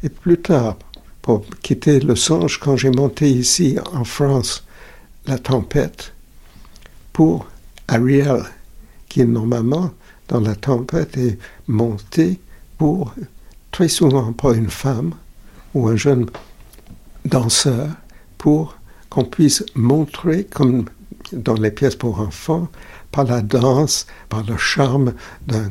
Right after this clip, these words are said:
corps, d'une ballerine, ce personnage qui n'a pas d'identité, qui est l'esprit pur, l'esprit de l'air, Ariel. Et moi, j'ai demandé à ceux qui, à l'époque, et c'est pour moi un des plus grands acteurs que j'ai jamais connu, qui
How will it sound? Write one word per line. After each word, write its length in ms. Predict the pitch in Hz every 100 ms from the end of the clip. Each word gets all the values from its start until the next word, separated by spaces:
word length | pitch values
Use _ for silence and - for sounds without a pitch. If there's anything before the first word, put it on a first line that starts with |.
| -
corps, 460 | - 131 143 139 -
d'une 160 | 131 107
ballerine, 840 | 117 110 117 107 123 156 151 156 - - - - - - - -
ce 240 | - -
personnage 800 | 127 131 135 - 127 143 120 -
qui 100 | -
n'a 140 | 139 110
pas 180 | 147
d'identité, 800 | 160 170 120 120 - 117 127 160
qui 160 | 160 -
est 100 | 131
l'esprit 540 | 123 127 - - 190
pur, 480 | - - 127 107 120 - - -
l'esprit 400 | 135 117 - 147
de 120 | 117 113
l'air, 440 | 110 101 107 113 -
Ariel. 520 | 123 107 110 123 123 120 - - - - - - -
Et 60 |
moi, 220 | 123 127 165
j'ai 160 | 147
demandé 480 | 123 120 120 131 135
à 160 | 135 107
ceux 180 | -
qui, 220 | 160 - 113
à 80 |
l'époque, 580 | 113 104 110 - - - - - - - - -
et 120 | 127
c'est 500 | - - - - 113
pour 140 | - 117
moi 280 | 110 120 -
un 80 | 123
des 160 | 113
plus 180 | - 151
grands 300 | 135 131 107
acteurs 480 | 107 - 135 107 104
que 160 | -
j'ai 60 | 117
jamais 300 | 113 120 110
connu, 460 | - 123 104 123 143
qui 260 | - 98